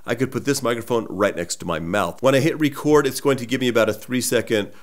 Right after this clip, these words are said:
run-up, so I'm ready to start recording, and then it'll add the audio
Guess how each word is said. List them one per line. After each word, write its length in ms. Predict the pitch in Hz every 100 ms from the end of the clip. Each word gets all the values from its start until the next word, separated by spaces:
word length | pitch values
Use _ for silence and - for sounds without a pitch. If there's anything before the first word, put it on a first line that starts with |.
| -
run-up, 460 | 98 117 113 117 -
so 120 | -
I'm 120 | 98
ready 240 | 98 101 98
to 160 | 101
start 200 | 92 98
recording, 600 | 73 95 156 143 143 143 113
and 180 | 101
then 80 | 104
it'll 340 | 104 101 101 -
add 280 | 95 98 92
the 100 | 90
audio 400 | 90 87 87